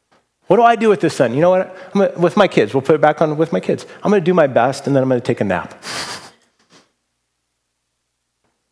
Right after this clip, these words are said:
Heard that from a guy named Larry Osborne. It's been, like, the best advice. Do your best, then take a nap.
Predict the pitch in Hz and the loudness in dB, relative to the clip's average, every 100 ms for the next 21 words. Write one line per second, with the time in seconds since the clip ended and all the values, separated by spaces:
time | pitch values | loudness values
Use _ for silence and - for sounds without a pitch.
0 | _ _ _ - - 139 131 135 120 123 | _ _ _ -4 0 0 0 0 0 0
1 | 120 120 117 110 110 107 104 107 101 - | 0 0 0 2 0 -2 -4 -2 -4 -2
2 | 123 120 120 - 104 110 110 - - - | -2 0 -4 -4 -4 0 0 -2 -8 -8
3 | 110 110 101 - 120 131 143 117 117 - | -2 -2 -2 -8 -6 -2 0 0 -2 -4
4 | 104 104 95 87 78 - | -6 -4 -6 -8 -12 -16